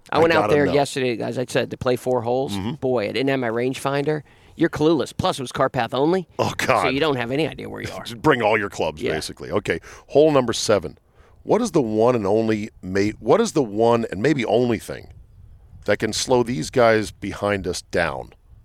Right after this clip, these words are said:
Speaker 2: when it comes to going low on a golf course?
Speaker 1: Firm greens.
Speaker 2: Firm
Speaker 1: See,
Speaker 2: greens.
Speaker 1: yeah, firm greens.
Speaker 2: Not necessarily fast greens, 'cause fast and soft, they eat those up.
Speaker 1: Firm greens.
Speaker 2: Firm greens does
Speaker 1: Yeah.
Speaker 2: it.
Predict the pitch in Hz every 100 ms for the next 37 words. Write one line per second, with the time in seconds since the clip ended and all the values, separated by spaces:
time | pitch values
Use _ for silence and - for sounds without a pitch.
0 | - - 101 95 - 107 104 95 - 98
1 | 95 95 90 85 82 80 85 87 71 57
2 | 55 - _ - - _ _ - 80 76
3 | 64 58 - - - 135 117 104 87 92
4 | - _ _ _ _ _ _ _ - -
5 | 143 139 127 110 107 101 98 82 90 -
6 | - 123 117 - 80 82 92 110 - 127
7 | 120 - 139 147 - 170 175 - - 78
8 | 90 131 - 92 - 110 104 - 101 -
9 | 117 117 120 - 101 104 95 90 82 76
10 | - - - - 117 110 107 110 - -
11 | _ - - 131 135 127 123 110 - 90
12 | 73 -